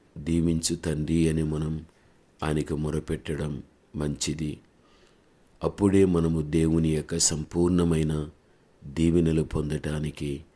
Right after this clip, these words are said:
అవకాశం ఉండగలుగుతుంది. ప్రార్థన. పరమ తండ్రి అయిన మా దేవా, ఘనమైన మీ నామమునకు స్తోత్రములు చెల్లిస్తున్నాము. ఈ రోజున మీ మాటలు వినుచున్నటువంటి ప్రతి బిడ్డ కూడా, నాయన,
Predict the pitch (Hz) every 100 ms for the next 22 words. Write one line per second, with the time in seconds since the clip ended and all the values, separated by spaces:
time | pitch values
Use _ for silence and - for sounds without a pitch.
0 | _ _ _ _ - 80 85 80 - 82
1 | 76 76 76 71 73 73 67 78 73 73
2 | 73 - _ _ _ _ _ _ _ -
3 | 82 73 - 82 71 71 69 - _ _
4 | - _ _ _ _ - 95 104 107 113
5 | 98 95 95 90 85 82 80 76 78 78
6 | 76 76 80 _ - 76 78 82 87 87
7 | 87 85 78 76 76 78 80 80 78 73
8 | 73 71 - _ _ _ _ - - -
9 | 80 78 - 82 78 76 - 80 71 73
10 | - - 76 73 71 73 82 98 _ _
11 | _ _ _ - _ - - _ - 98
12 | 98 104 104 113 101 98 87 82 82 78
13 | 87 82 82 80 76 87 80 80 78 78
14 | 78 76 80 - 80 80 85 82 - 71
15 | - 80 - 78 78 76 78 76 76 76